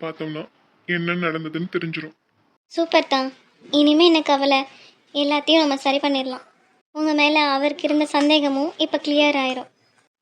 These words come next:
Speaker 1: ஆமாடா.
Speaker 2: <laughs> சீக்கிரமா இந்த பிரச்சனை சரியாகணும். சரியானதுக்கு அப்புறம் நம்ம என்கேஜ்மெண்ட் பண்ணிக்கலாம். ஏன்னா, நம்ம என்கேஜ்மெண்ட் நடக்கும்போது நீங்க ஹாப்பி மூட்ல இருக்கணும், எதையும் யோசிச்சுட்டு இருக்க கூடாது,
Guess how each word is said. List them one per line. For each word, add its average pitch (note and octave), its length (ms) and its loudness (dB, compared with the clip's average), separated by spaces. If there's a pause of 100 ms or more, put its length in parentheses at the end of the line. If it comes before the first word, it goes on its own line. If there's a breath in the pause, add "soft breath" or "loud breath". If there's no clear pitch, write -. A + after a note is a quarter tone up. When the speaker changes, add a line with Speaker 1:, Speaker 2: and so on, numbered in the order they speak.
Speaker 1:
ஆமாடா. E3 420 -4 (960)
Speaker 2:
<laughs> G4+ 520 -4
சீக்கிரமா D#4 420 2
இந்த F4+ 160 2
பிரச்சனை C#4+ 380 0
சரியாகணும். C4+ 640 -4 (160)
சரியானதுக்கு D4 680 -4
அப்புறம் C#4 320 -6
நம்ம D#4+ 220 -2
என்கேஜ்மெண்ட் D4 560 -4
பண்ணிக்கலாம். C4+ 420 -8 (580)
ஏன்னா, D4+ 200 0
நம்ம D4 200 -2
என்கேஜ்மெண்ட் D4+ 600 -2
நடக்கும்போது C#4 580 -2 (220)
நீங்க D4 240 -4
ஹாப்பி D4 360 -4
மூட்ல C#4 340 -2
இருக்கணும், C4+ 340 -6 (1120 loud breath)
எதையும் D4+ 420 0
யோசிச்சுட்டு D#4 420 -2
இருக்க D4 160 -4
கூடாது, C4+ 380 -2